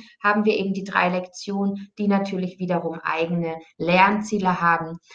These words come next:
Und die finden Sie dann im Lehrerhandbuch. Das zeige ich Ihnen gleich.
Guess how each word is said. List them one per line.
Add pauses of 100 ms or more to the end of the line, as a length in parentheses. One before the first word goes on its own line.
(140)
Und
die
finden
Sie
dann
im
Lehrerhandbuch.
Das
zeige
ich
Ihnen
gleich.